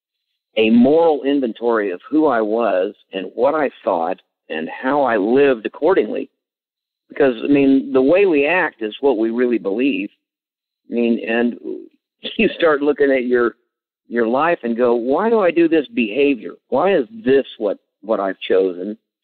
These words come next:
And a lot of that is, comes from a mistrust of God and a, and a, maybe a misunderstanding of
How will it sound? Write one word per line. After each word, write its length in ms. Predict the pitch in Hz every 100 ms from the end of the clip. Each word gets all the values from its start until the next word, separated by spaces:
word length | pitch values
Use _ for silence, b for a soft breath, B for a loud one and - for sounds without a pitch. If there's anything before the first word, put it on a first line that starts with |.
| _ _ _ _ -
And 120 | 117
a 40 |
lot 260 | 131 240 247
of 100 | 131
that 300 | 131 131 - -
is, 220 | 113 101 - _ _ _ - - - -
comes 260 | 139 151 120 -
from 200 | 131 113
a 40 |
mistrust 680 | 113 156 156 - 147 165 -
of 140 | 101
God 420 | 107 110 110 113 - -
and 160 | 117
a, 400 | 117 107 _ -
and 100 | 117
a, 300 | 113 110 98 - _ _ _ _ _ _ _ _ - - -
maybe 320 | 117 131 127
a 20 |
misunderstanding 920 | 117 127 135 120 101 - 127 151
of 60 | 98